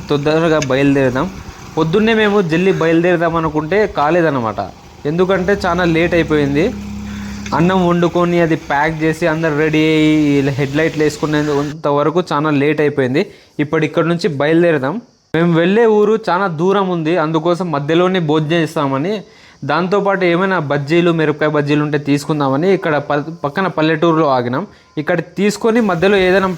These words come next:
ప్లేస్ మంచిగా ఉంటే అక్కడ తినేద్దాం. ఆ ఊరికి పోతా పోతా ఆకలి అయితే భోజనం చేసే టైం అయితే ఇంకా పక్కనైతే నిలబెట్టేసిన. పొలాల్లో వచ్చినాము, ఆ, అన్నం భోజనం చేసేకని. ఇంకా అన్నం పప్పు కదా, చాలా మంది అంటారు ఇట్లా పొలాల్లో అయితే, మ్, డైలీ తినే కన్నా ఎక్కువ తింటారని. అది నిజమే.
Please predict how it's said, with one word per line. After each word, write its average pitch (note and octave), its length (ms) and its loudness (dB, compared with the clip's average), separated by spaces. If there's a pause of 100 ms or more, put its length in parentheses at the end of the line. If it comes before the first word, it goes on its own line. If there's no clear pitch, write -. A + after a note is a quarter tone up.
ప్లేస్ F3+ 240 0
మంచిగా E3+ 280 0
ఉంటే F3+ 180 0
అక్కడ F3 320 0
తినేద్దాం. C3+ 420 0
ఆ D3 40 4
ఊరికి G#3 340 4
పోతా G3 280 2
పోతా F#3 260 2
ఆకలి F#3+ 300 4
అయితే G3 160 2
భోజనం F3+ 380 2
చేసే F3 220 -2
టైం E3 280 2
అయితే E3+ 220 2
ఇంకా D3+ 480 2 (120)
పక్కనైతే G3 400 0
నిలబెట్టేసిన. E3 800 2 (120)
పొలాల్లో F3 340 4
వచ్చినాము, D#3+ 680 -2
ఆ, C#3 260 2
అన్నం D3+ 280 0
భోజనం D3+ 360 2
చేసేకని. C3+ 440 0 (400)
ఇంకా D3+ 100 0
అన్నం F3 260 2
పప్పు E3+ 220 2
కదా, E3 300 4
చాలా E3 220 2
మంది F3+ 200 2
అంటారు E3+ 420 2 (480)
ఇట్లా C#3 460 2 (140)
పొలాల్లో G3+ 600 4
అయితే, G#3 420 4
మ్, D#3 880 -4
డైలీ F#3 200 4
తినే G#3 220 4
కన్నా G3 180 2
ఎక్కువ F#3+ 300 2
తింటారని. E3 480 2
అది D#3+ 180 2
నిజమే. E3+ 500 2